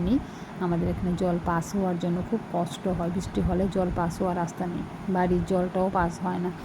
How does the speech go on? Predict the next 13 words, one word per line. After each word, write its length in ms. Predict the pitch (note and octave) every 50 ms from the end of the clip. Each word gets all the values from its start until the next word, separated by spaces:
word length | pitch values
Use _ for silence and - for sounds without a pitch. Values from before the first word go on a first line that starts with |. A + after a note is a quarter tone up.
| - - - - -
বাড়ির 240 | G#3 F#3+ F3+ F#3 F3+ -
জলটাকে 400 | F#3 F3+ F#3 F3 F#3 F3 - G#3+ G#3 F#3+ F3
আলাদা 280 | F3 E3+ E3+ E3+ F#3+ G3 F#3 F#3+
গর্ত 220 | F3+ F3 E3+ - - G3 E3
করে 180 | G#3 G#3 A#3 C4+ C#4+ G#3+
সেই 120 | - G3 F3+ F3
গর্তের 340 | - - - - G#3 G3 F#3 F#3
মধ্যে 220 | F3+ F3+ F3 A3+ A#3+
আমাদের 360 | A3+ F#3 F3 E3 E3+ E3 E3 E3+ F3+
ব্যবহার 340 | F3+ F3 F3+ E3+ F3+ F3 F3 -
করা 160 | F3+ F3 F3 E3+ E3 G3
জলগুলি 400 | F3+ F3 F#3 F3+ F3+ F#3 A#3+ E4 - - - - - - - - -
মানে 200 | F3 E3 E3+